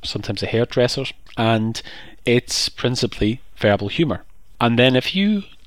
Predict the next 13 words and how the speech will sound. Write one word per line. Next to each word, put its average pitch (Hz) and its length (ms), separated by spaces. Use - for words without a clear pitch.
take - 580
an 123 140
episode 117 600
from 107 440
what 117 140
you 120 100
probably, 151 760
I 131 60
wouldn't 175 240
necessarily 151 400
call - 180
this 117 240
the 107 240